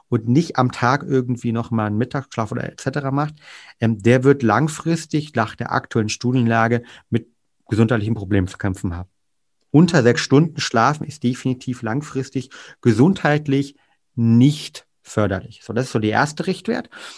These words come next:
Und der zweite Richtwert ist dann, glaube ich, ähm, jeder sollte individuell bestimmen, sind's halt die sechseinhalb Stunden, ähm, oder sind's die sechs Stunden, sind's die siebeneinhalb Stunden, sind's die neun Stunden, die, die er benötigt zu schlafen. Und wie kann ich das machen? Das kann man, ähm, ganz genau machen,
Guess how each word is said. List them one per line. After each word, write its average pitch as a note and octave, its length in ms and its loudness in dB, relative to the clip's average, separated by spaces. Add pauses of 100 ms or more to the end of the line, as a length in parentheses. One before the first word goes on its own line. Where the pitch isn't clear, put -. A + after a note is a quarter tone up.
(180)
Und A#2+ 60 2
der B2 120 2
zweite D3+ 360 0
Richtwert D#3+ 320 -2
ist - 140 -8
dann, C#3+ 180 -2
glaube C#3 360 -2
ich, C#3 100 -6
ähm, B2+ 180 -6
jeder B2+ 220 0
sollte B2 260 0
individuell B2 480 0
bestimmen, C#3+ 580 0 (560)
sind's C3+ 280 0
halt A2 160 0
die A2 80 0
sechseinhalb B2+ 560 0
Stunden, D3 600 0 (380)
ähm, A2+ 440 2
oder A2 160 4
sind's B2 180 0
die A2+ 60 0
sechs C3 180 2
Stunden, C3+ 200 0
sind's A2 160 -4
die G#2+ 80 -2
siebeneinhalb C3 360 0
Stunden, - 220 0
sind's G#2+ 160 -2
die A#2 80 2
neun A2+ 240 4
Stunden, B2+ 300 0
die, A#2 160 0
die A#2+ 100 -2
er A2 60 0
benötigt G#2+ 340 -4
zu A2 80 -8
schlafen. G#2+ 380 -2
Und G#2 80 -6
wie C#3+ 60 -2
kann C3+ 140 0
ich B2 60 -2
das G#2+ 160 -4
machen? F3+ 320 0 (380)
Das - 120 -12
kann C#3+ 200 2
man, E3 180 2
ähm, C#3 260 0 (140)
ganz D3+ 240 2
genau C#3+ 440 0
machen, D#3 420 0